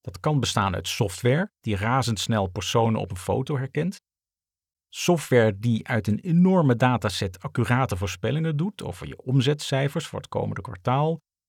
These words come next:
of software die in een chatgesprek op menselijke wijze een conversatie voert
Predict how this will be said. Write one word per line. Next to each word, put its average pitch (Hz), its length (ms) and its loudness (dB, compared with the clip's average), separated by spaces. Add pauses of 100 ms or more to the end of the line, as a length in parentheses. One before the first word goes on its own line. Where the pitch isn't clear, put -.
(280)
of - 120 -10
software 107 540 2
die 98 160 -2
in 107 120 -4
een 90 200 0
chatgesprek 95 760 -2
op - 180 -10
menselijke 127 480 0
wijze 92 340 0
een 110 100 -8
conversatie 101 680 -6
voert 143 380 -10